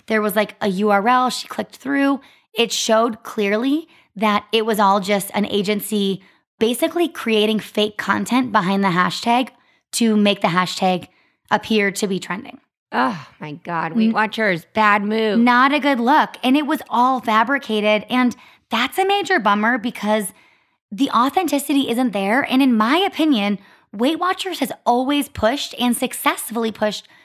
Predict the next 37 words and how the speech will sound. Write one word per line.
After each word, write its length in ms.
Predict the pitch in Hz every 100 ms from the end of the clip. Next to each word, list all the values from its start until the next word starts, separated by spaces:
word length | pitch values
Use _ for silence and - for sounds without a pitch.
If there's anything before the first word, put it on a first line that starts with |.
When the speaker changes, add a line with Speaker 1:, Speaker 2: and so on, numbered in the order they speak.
| -
Speaker 2:
Authenticity. 440 | 240 247 240 233
Speaker 1:
authenticity 420 | 277 285 302 233
as 100 | 175
a 60 | 247
core 180 | - 269
message. 320 | 269 - -
Speaker 2:
Yeah. 680 | 190 175 202 285 285 185 180 247
Speaker 1:
Like, 160 | 220
they're 180 | 254 254
real. 520 | 214 240 294 233 -
They, 200 | 220 226
it's 160 | - -
real 340 | 190 240 277
people. 480 | 240 269 269 226 196
It's 220 | - -
real 300 | 196 240 262
stories. 400 | 226 262 247 214
Even 140 | 220 277
the 80 | 254
celebrity 440 | 240 240 269 247
stories 340 | - 220 202
are 120 | 202 190
real. 260 | 220 -
Like, 200 | - 226 - - - _ _ -
it 240 | 208 254
was 180 | 294 262
just 160 | 302
a 80 | 247
bummer 300 | 208 202 214
of 80 | 208
a 40 |
campaign. 440 | 214 208 196 196 233
And 120 | 220 - - _
again, 260 | 247 269 220
it's 180 | 208 220
my 280 | 214 214 -
own 480 | 233 240 254 269